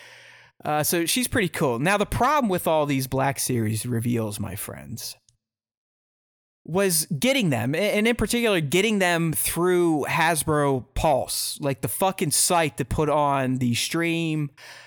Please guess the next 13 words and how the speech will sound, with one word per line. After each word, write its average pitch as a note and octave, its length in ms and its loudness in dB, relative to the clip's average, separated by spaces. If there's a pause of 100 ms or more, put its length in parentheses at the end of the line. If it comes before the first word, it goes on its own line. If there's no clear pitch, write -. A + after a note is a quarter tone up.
(180)
uh, B2+ 220 -2
you D3 120 0
know, D3 140 0
the C3+ 100 -2
site C#3+ 380 0
that B2+ 260 -2
makes C3+ 340 -2
the C#3+ 80 -4
figures, C3+ 680 -2
stuff - 500 -4
like B2 200 -2
that, B2 400 0 (140)
okay? C3 340 -8